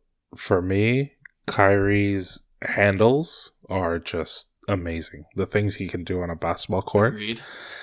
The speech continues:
Speaker 2: Yeah.
Speaker 1: Just so amazing, but he is so unlikable.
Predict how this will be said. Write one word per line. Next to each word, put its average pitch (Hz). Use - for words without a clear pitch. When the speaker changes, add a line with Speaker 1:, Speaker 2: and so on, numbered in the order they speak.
Speaker 2:
Yeah. 104
Speaker 1:
Just -
so 95
amazing, 87
but 85
he 101
is 101
so -
unlikable. 87